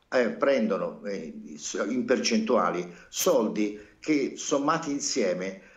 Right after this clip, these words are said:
addirittura sono in-, nettamente superiori alle potenzialità di un presidente. Cioè, questo è clamoroso. Cioè, uno come Raiola, che ha sette, otto giocatori che prendono ingaggi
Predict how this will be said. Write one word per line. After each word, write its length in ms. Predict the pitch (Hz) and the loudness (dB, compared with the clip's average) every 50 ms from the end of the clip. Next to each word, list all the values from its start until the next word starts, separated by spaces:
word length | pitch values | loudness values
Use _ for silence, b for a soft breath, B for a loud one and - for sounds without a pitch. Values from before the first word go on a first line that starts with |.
| B | B
addirittura 1160 | - 117 127 - - - 139 147 147 165 160 160 156 - 202 226 214 190 165 143 - - - - | -4 -4 -4 -2 0 -2 -2 0 0 2 2 2 0 0 -2 0 2 2 2 0 -4 -8 -14 -14
sono 520 | - - - 160 151 151 139 - - - - | -8 -2 -2 0 0 0 -2 -4 -6 -12 -14
in-, 240 | - 156 160 151 165 | -10 -6 -6 -2 0
nettamente 680 | 170 175 175 - - 160 165 190 208 196 - - 151 | 0 0 0 2 0 0 0 0 -2 -4 0 0 0
superiori 680 | - - - 156 147 - 156 147 160 180 202 202 190 | 0 2 0 -2 0 2 2 4 4 4 4 4 4
alle 200 | 170 147 139 135 | 4 4 4 2
potenzialità 760 | - 143 147 147 151 147 139 - - 151 143 147 143 170 180 | 2 2 2 2 2 0 0 2 2 4 4 4 4 2 2
di 100 | 175 - | 0 0
un 80 | 139 113 | -4 -6
presidente. 720 | 110 117 113 - - 98 107 127 165 220 - - - - B B B B B B | -4 -4 -6 -6 -4 -2 -2 -2 -2 -4 -6 -8 -12 -16 B B B B B B
Cioè, 440 | - - 165 147 127 - - - - | 0 2 2 2 2 -2 -6 -12 -4
questo 260 | - 185 208 - - | -2 -2 0 0 -2
è 180 | - - 123 - | -2 -2 -4 -4
clamoroso. 840 | - 131 120 110 104 98 98 135 151 135 - - 104 - - - - - | 0 0 0 2 2 0 2 2 2 2 0 -2 -6 -8 -10 -14 -14 -4
Cioè, 140 | - 160 170 | 0 2 2
uno 180 | 226 247 226 | 4 2 2
come 240 | 180 165 156 151 147 | 2 2 2 2 2
Raiola, 800 | 131 131 135 120 110 110 107 101 95 95 92 90 - - - - _ | 4 4 4 4 4 2 2 0 0 -2 -4 -6 -8 -14 -20 -20 _
che 140 | - 123 | -6 -4
ha 120 | 117 127 131 | -2 -2 -2
sette, 380 | 127 - - 139 139 - - | -4 -2 -2 -2 -2 0 0
otto 260 | 123 131 147 - - 117 | 0 0 0 0 -2 0
giocatori 840 | 110 120 110 107 107 104 113 131 131 127 117 104 - - - - - | 0 0 0 0 0 0 2 2 2 2 2 0 0 -4 -10 -16 -18
che 160 | _ - 127 | _ -2 -2
prendono 440 | 110 - 120 123 135 135 123 117 110 | 0 2 2 2 4 4 4 4 4
ingaggi 800 | 110 110 98 110 107 110 123 127 110 - 113 113 101 - B | 4 4 4 4 2 2 2 2 0 0 0 0 0 0 B